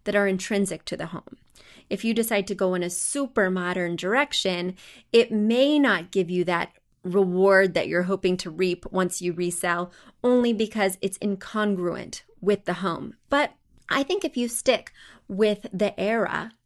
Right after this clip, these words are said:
and just update it a little bit, you could easily change out some ceiling fans, some light fixtures,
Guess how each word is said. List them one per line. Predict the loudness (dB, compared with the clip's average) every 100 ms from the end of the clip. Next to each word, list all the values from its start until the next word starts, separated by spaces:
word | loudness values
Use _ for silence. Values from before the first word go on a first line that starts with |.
| _
and | 0 0
just | 0 -4 -8 -4
update | -4 -2 -4 -4
it | -8
a | -10
little | -8 -6
bit, | -4 -6 -8 -20 -8
you | -4 0
could | -2 -2
easily | 0 4 4 2 -6
change | -4 -4 -4 -2
out | -4 -4
some | -8 -8
ceiling | -10 -4 0 0 -2
fans, | -2 -2 -2 -4 -8 -20 -12
some | -4 -2
light | 0 -4 -4
fixtures, | -6 -6 -4 -2 -2